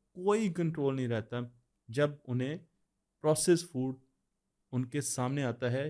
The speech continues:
या उनके दिमाग में आता है। तो ये स्टडी बताती है कि बीस फीसद लोग ऐसे हैं जो कि इसके एडिक्ट हैं। अब बहुत अहम पॉइंट ये है कि एक सिगरेट में निकोटीन होती है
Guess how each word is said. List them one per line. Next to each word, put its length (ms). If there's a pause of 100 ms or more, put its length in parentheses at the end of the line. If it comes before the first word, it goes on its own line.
(120)
या 140 (100)
उनके 360
दिमाग 520
में 100
आता 260
है। 120 (640)
तो 40
ये 180
स्टडी 320
बताती 360
है 80
कि 120
बीस 340 (280)
फीसद 420
लोग 300
ऐसे 320
हैं 180 (440)
जो 160
कि 120 (120)
इसके 360 (120)
एडिक्ट 360
हैं। 120 (1200)
अब 280 (200)
बहुत 480
अहम 260
पॉइंट 340
ये 220
है 280
कि 160 (100)
एक 240
सिगरेट 380
में 120
निकोटीन 400
होती 220
है 100